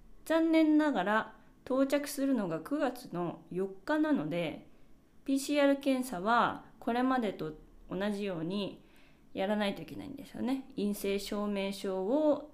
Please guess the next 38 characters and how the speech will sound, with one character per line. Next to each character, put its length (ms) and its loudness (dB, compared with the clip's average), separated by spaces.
提 160 -2
出 220 -12
す 220 -10
る 160 -6
っ 20 -18
て 240 -10
い 80 -2
う 40 -4
の 100 -4
を 60 -2
や 120 -2
ら 80 -4
な 100 -4
い 80 -6
と 60 -8
い 80 -8
け 120 -10
な 120 -4
い 80 -4
の 80 -4
で、 380 -2
七 340 4
十 260 4
ユ 220 4
ー 40 2
ロ 140 2
ぐ 80 4
ら 100 6
い 60 2
で 80 0
す 100 -6
か 140 -4
ね、 320 -2
払 200 -4
わ 120 -4
な 120 -4
い 80 -4
と 180 -12